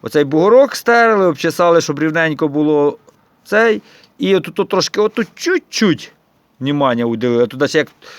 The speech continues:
як отут наче трошки, отут, отут, отут трошки більше, про-, ну, щоб, типу, як сход був наче. Ну, трошки як радіус оцей,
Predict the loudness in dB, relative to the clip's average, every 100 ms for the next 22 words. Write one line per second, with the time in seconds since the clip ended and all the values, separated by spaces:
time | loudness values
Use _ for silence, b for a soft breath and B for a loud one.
0 | B B -2 0 -2 -2 -2 -2 0 2
1 | 2 0 0 0 -2 -4 -8 -4 -4 -4
2 | -6 -6 -8 _ _ -6 -6 -4 -6 -4
3 | -4 -4 -4 -6 B B B -6 -4 -2
4 | -2 -2 -6 -12 -2 0 0 -2 -8 -8
5 | -10 -12 -16 -20 b b b -14 -4 -4
6 | -2 -2 -2 -2 0 0 -2 -8 -8 -8
7 | -8